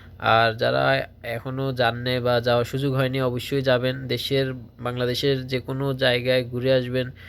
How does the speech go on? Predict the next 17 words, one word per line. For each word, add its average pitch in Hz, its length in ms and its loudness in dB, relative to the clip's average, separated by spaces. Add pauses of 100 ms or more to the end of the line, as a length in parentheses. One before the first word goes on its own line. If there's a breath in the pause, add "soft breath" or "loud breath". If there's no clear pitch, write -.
(160 loud breath)
সব 131 220 -2
জায়গায় 131 280 0
ঘুরে 127 280 0
আসলে 131 280 0
আসলে 127 360 -2 (440)
অনেক 127 240 -6
কিছু 131 180 -8 (200)
জানার 123 280 0
আছে, 123 220 -2
শেখার 131 340 -2
আছে। 127 280 -2 (640 loud breath)
আর 120 240 4
এই 156 200 -2
অঞ্চলের 175 380 2
পানিগুলো 160 440 0
আসলে, 160 280 0 (120)
এ, 120 140 0